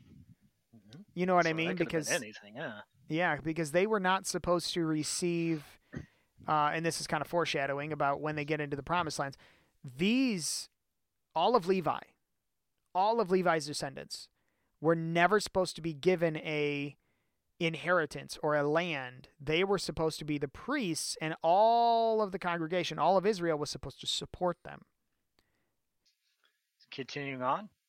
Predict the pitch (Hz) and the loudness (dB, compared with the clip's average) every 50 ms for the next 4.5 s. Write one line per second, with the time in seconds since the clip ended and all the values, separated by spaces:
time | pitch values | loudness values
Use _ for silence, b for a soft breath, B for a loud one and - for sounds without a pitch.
0 | _ _ - 135 127 - - 135 131 139 - - 127 139 170 226 - - _ _ | _ _ -4 -2 -2 -2 -2 -4 -6 -6 -6 -8 -8 -8 -8 -10 -12 -20 _ _
1 | - - - - - - - - - - - _ _ _ _ _ _ b b b | -20 -20 -20 -20 -20 -20 -20 -20 -20 -20 -20 _ _ _ _ _ _ b b b
2 | b b b b b b b b b b b b _ _ _ - - 120 143 147 | b b b b b b b b b b b b _ _ _ -14 -6 -2 -2 0
3 | 139 - 143 - - 190 220 254 - - 240 226 - - 190 185 185 190 170 - | 0 -2 -4 -4 0 0 0 2 6 8 8 8 8 6 4 4 4 2 0 -2
4 | 143 139 120 113 131 143 175 208 196 | -4 -4 -4 -4 -2 0 0 0 0